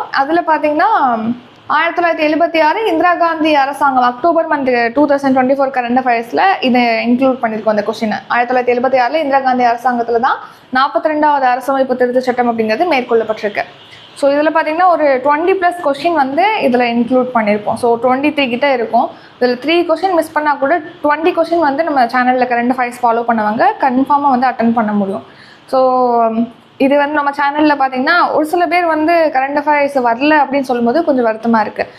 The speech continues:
நிறைய பேர் வந்து, உங்களுக்கு எ-, என்னென்ன கொஸ்டின் ஈஸியா இருந்துச்சு, இதுலேருந்து நீங்க வந்ததுன்னு நீங்க எப்படி நினைக்கிறீங்க, நம்ம சேனல்ல கரண்ட் அஃபேர்ஸ் ஃபாலோ பண்ணவங்களுக்கு கரண்ட் அஃபேர்ஸ் கொஸ்டின் எப்படி இருந்துச்சு, டிஃபிகல்ட்டா இருந்துச்சா, ஈஸியா இருந்துச்சா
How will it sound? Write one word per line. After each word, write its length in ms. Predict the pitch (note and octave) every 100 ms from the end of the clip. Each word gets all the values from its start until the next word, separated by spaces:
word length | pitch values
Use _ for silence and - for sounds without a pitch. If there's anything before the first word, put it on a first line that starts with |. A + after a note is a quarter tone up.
| - -
நிறைய 280 | B3 D4+ D#4+
பேர் 180 | E4+ E4
வந்து, 540 | D4 D4 F#4+ D#4 A3+ - - -
உங்களுக்கு 400 | A#3 C4+ C4 C4 A#3+ A#3 A3+ A#3
எ-, 120 | A#3
என்னென்ன 320 | B3+ D#4+ E4+
கொஸ்டின் 280 | D#4+ C#4+ D4+
ஈஸியா 300 | C#4 D#4 D#4+ C#4
இருந்துச்சு, 320 | B3 B3 B3 B3
இதுலேருந்து 280 | B3 C#4 D#4
நீங்க 360 | C#4+ C4 A#3+ A#3
வந்ததுன்னு 420 | A#3+ B3+ D4 C4+
நீங்க 140 | C4+
எப்படி 260 | B3+ C4 C4+
நினைக்கிறீங்க, 440 | B3 B3 C4 A#3+
நம்ம 180 | A#3 A#3
சேனல்ல 360 | A#3+ B3 B3 B3
கரண்ட் 260 | A#3+ A#3+
அஃபேர்ஸ் 340 | B3 B3 B3 B3+ A#3
ஃபாலோ 180 | B3+ B3+ B3+
பண்ணவங்களுக்கு 480 | B3+ A#3+ A#3+ C#4 G4+ - - - -
கரண்ட் 220 | C4+ C#4+
அஃபேர்ஸ் 300 | C#4 C4+ C4+
கொஸ்டின் 260 | B3+ D4
எப்படி 300 | C#4+ C4 D4+
இருந்துச்சு, 280 | C4+ B3 A3+
டிஃபிகல்ட்டா 420 | A#3 C#4 C#4 C4 B3
இருந்துச்சா, 240 | A#3 B3 A#3+
ஈஸியா 360 | B3 B3+ C4+ A#3
இருந்துச்சா 300 | A3 A3+